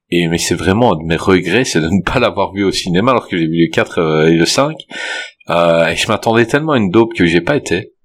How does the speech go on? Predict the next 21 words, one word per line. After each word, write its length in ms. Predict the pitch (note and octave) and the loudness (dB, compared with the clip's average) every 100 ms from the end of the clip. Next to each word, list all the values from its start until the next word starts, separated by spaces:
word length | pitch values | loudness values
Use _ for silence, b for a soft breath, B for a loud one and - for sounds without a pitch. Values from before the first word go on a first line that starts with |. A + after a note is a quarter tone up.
| - | -2
Et 560 | F#2+ F2+ F2+ F2 F2 E2+ | 2 2 2 2 0 0
quand 140 | B2+ | -2
je 160 | - G2+ | 0 0
l'ai 100 | F#2 | 0
vu, 180 | G2 G#2 | 0 0
je 120 | D#2 | -2
me 40 | |
suis 240 | - - F2 | -4 -4 -6
dit, 60 | |
mais, 180 | E2 F2 - | -4 -2 2
wow, 760 | - F#2 E2+ - - A#2+ G2 _ | 4 4 4 2 0 -2 -12 _
et 80 | A#2 | -4
Stallone 480 | - - F#2+ A2+ A2 | -4 -4 -4 -4 -6
m'a 200 | F2+ G2 | -4 -6
soufflé. 460 | - - G2+ G2 F#2 B B B C3 | -4 -6 -4 -2 -2 B B B -2
Bon, 80 | |
on 20 | D3+ | -2
va 100 | F3+ | -2
demander 360 | D3 G#2 A#2+ | -4 -2 0
à 100 | A2+ | 0
Béa, 480 | F2 F2+ E2 F2+ G2 | 0 0 0 -2 -6